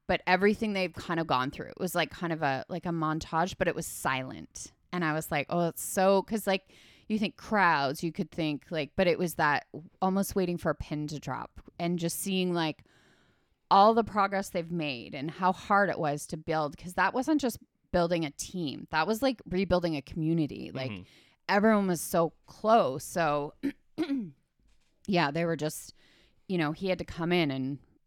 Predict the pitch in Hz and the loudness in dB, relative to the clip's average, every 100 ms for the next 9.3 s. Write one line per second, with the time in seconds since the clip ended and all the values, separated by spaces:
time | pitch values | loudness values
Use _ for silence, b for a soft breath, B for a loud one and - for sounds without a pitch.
0 | 156 175 170 180 160 - - - _ _ | -4 -2 2 2 2 0 -14 -16 _ _
1 | 185 180 165 - b b b b - - | -2 0 0 -6 b b b b -20 -8
2 | 214 226 233 214 190 180 185 180 175 160 | -4 -2 0 2 2 0 0 0 -2 0
3 | 160 160 160 156 - 180 160 147 - 139 | 0 2 0 -2 -2 -4 0 0 0 -4
4 | - 196 214 262 277 262 - 208 160 143 | -4 -4 0 2 2 0 -4 -2 0 0
5 | - 160 147 139 196 - _ 165 143 151 | -4 -4 -2 0 -2 -6 _ -8 -6 -6
6 | 143 147 147 147 143 160 156 - 143 135 | -6 -8 -6 -4 -2 -4 -6 -8 -4 -4
7 | - 202 202 170 - - - 139 143 139 | -2 2 2 2 -2 -8 -2 -2 -2 -8
8 | - _ _ 143 160 - 233 247 269 - | -10 _ _ -8 -6 0 2 2 0 0
9 | 165 147 | -2 -2